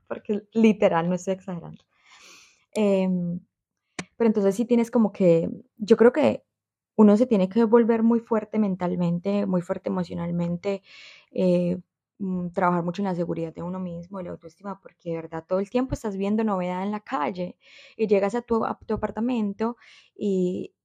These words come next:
y te ves igual en el espejo que como te viste la semana pasada porque estás bus-, estás usando las mismas cosas. Entonces yo creo que si cambiamos nuestra perspectiva y ponemos la atención en otras cosas como, "Hey, pues sí, te,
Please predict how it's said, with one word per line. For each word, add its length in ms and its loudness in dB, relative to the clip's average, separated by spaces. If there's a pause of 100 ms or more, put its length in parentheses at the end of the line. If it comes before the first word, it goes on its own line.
y 80 -12
te 140 2
ves 380 0
igual 500 6
en 100 4
el 120 2
espejo 320 -2
que 100 -2
como 220 -6
te 120 -4
viste 220 -2
la 100 0
semana 360 -4
pasada 400 -4
porque 180 -8
estás 320 -10
bus-, 280 -10
estás 360 -4
usando 300 0
las 240 -2
mismas 340 -6
cosas. 240 -4
Entonces 320 -8
yo 100 -6
creo 220 -4
que 160 -6 (420)
si 300 2
cambiamos 480 0
nuestra 340 0
perspectiva 600 -4
y 20 0
ponemos 320 -2
la 100 0
atención 380 -4
en 100 0
otras 280 -6
cosas 320 -4
como, 260 -2
"Hey, 260 -2 (580)
pues 420 0
sí, 400 -2
te, 260 -2